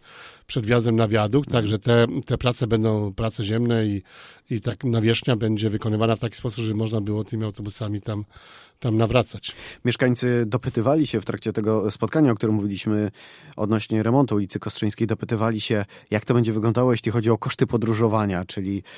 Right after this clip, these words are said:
Speaker 2: e, czy ten czas będzie obliczalny, nieobliczalny przejazdu, w sensie, czy trzeba będzie się przysiadać. E, e, no jest ta forma, e, biletu takiego czasowego, tak? Czy,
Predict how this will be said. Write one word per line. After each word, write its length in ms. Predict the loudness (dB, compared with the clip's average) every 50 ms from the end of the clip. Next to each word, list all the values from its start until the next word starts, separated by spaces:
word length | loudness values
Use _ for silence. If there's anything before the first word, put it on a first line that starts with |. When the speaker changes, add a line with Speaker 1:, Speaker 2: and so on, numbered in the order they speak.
| -20 -12 -6
Speaker 2:
e, 360 | -4 -2 -2 0 -2 -2 -4 -6
czy 500 | -8 -10 -6 -4 -2 0 0 0 0 -2 -2
ten 180 | 0 0 0
czas 280 | 0 0 0 0 0 -2
będzie 360 | -4 -2 -2 -2 -2 -2 -2 0 0 0 0 0 -2 -2
obliczalny, 640 | -2 -2 0 0 0 0 0 0 2 2 2 2
nieobliczalny 680 | 2 2 0 0 -2 -2 -2 -2 0 0 0 0 0 -2
przejazdu, 440 | -2 -4 -4 -2 -2 -4 -4 -6 -8
w 60 | -4
sensie, 280 | -2 -2 -2 0 -2 -4
czy 140 | -4 -6 -6
trzeba 220 | -4 -2 -2 -2
będzie 140 | -2 -4 -4
się 140 | -4 -4 -4
przysiadać. 920 | -4 -4 -2 0 0 0 2 0 0 -2 -2 -4 -6 -8 -10 -10 -8 -6 -4 -4 -2 -2 -2 -4 -6 -8 -16 -18 -18 -18 -14 -8 -4
E, 60 | -2
e, 80 | -2 -2 -4 -4 -4
no 300 | -4 -2 0 2 2 4
jest 160 | 4 2 2
ta 80 | 0 0
forma, 420 | 0 2 2 4 4 2 2 2 0 0 2 2 2 0
e, 40 | 0
biletu 460 | 0 2 2 2 0 0 0 -2 0
takiego 420 | -2 -4 -4 -4 -4 -2 -2 -2
czasowego, 540 | -4 -4 -6 -4 -4 -2 -2 -4 -4 -4 -8
tak? 380 | -4 -2 -2 -2 -2 -4 -8 -10
Czy, 200 | -6 -6 -6